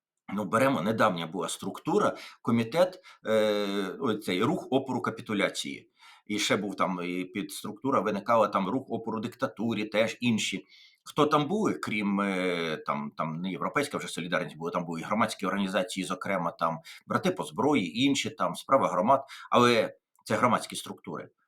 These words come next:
А яка там була партія ще? Ну, там була,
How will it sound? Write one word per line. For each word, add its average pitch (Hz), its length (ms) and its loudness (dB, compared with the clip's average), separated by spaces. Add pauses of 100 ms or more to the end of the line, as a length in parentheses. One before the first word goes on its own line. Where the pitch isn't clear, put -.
(100)
А 101 100 4
яка 110 160 4
там 135 140 0
була 139 160 8
партія 135 460 0
ще? - 400 -4
Ну, 104 100 -6
там 233 200 0
була, 226 320 2